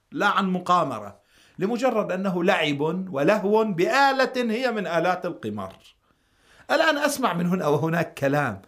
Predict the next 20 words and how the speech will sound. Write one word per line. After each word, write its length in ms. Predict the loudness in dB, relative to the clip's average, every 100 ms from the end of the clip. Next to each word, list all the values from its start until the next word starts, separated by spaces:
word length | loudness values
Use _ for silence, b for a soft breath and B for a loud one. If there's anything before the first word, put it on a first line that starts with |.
| b b -2
أن 140 | 0
البلياردو 600 | 2 2 4 4 2 0
الآن 240 | -2 0 -2
خرج 420 | 0 0 0 -6
عالميًا 640 | -8 -8 -8 -6 -8 -8
عن 100 | -10
كونه 480 | -6 -6 -4 -8 -6
آلة 100 | -8
قمار. 440 | -8 -10 -8 -8 -12 B B
أقول 260 | 2 2
إذا 220 | 2 4 4
ثبت 380 | 4 2 2
أنه 280 | 0 0 2
لم 160 | 2 2
يعد 340 | 2 0 -6 -18 _ b b -8
متعارف 640 | -2 0 4 2 2 -4 -12 -20 -12
عالميًا 600 | 0 4 4 2 2 0
أنه 520 | -2 -4 -2 0 2
آلة 100 | 2
قمار، 880 | 0 -4 -4 2 4 4 4 2 0